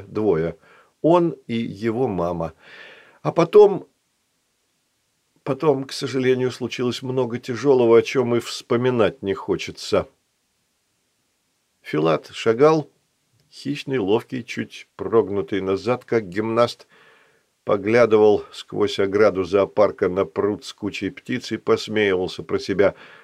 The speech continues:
Пруд и уточки. Многие люди специально приходят,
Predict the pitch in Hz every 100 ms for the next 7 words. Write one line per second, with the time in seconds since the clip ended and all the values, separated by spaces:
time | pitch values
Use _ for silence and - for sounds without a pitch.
0 | _ _ _ - 85 110 156 - - _
1 | 104 - _ 90 82 - 80 - - 78
2 | _ _ _ _ _ _ _ _ _ _
3 | _ _ - 101 101 92 95 110 127 107
4 | - 92 113 113 110 95 98 - 104 120
5 | 139